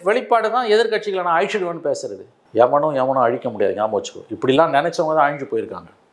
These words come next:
வரலாறு நெடுக பார்த்தீங்கன்னா, இந்த மாதிரி நிறைய சர்வாதிகள் வந்திருக்காங்க, போயிருக்காங்க.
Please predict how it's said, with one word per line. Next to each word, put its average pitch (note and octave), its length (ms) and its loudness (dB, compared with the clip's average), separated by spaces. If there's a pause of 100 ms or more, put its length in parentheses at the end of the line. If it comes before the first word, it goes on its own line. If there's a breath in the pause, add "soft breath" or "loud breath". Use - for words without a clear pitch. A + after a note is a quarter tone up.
(320 soft breath)
வரலாறு C#3+ 420 4
நெடுக D3+ 320 2
பார்த்தீங்கன்னா, C3+ 960 0
இந்த A2 120 -4
மாதிரி C#3 220 4
நிறைய C#3 240 6
சர்வாதிகள் C#3 580 6
வந்திருக்காங்க, B2+ 600 0
போயிருக்காங்க. G#2+ 460 0